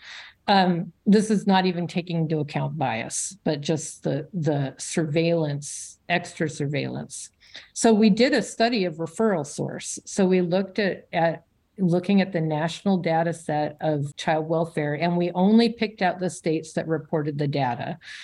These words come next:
So there's some states we have to exclude 'cause they don't even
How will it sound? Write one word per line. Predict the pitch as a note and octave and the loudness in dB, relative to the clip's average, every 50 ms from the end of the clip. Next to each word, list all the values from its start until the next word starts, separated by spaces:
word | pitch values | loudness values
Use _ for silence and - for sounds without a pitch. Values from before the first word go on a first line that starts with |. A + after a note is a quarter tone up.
| - - - | -18 -18 -16
So | - - - F#3 E3+ | -6 0 2 2 2
there's | F3 E3+ F3 E3 - | 2 0 -2 -2 0
some | - F#3+ F#3 G3+ G3 | 2 4 4 4 4
states | G3 - F3 F3 E3 D#3+ - - | 2 0 -2 -2 -2 -4 -4 -2
we | E3 D#3+ | 0 0
have | D3+ D#3 D3+ D3 | 2 2 0 0
to | - D#3 D3 | -2 -2 -2
exclude | D3 D3 - - - F#3+ F#3 F3 D3 | -2 -4 -8 -6 0 0 0 0 0
'cause | - E3 D3 C#3+ | -2 -4 -2 -2
they | D3+ D3+ | -2 0
don't | D#3 D#3 D#3 | 0 0 0
even | D3+ D3 D#3 D3 | 0 0 0 0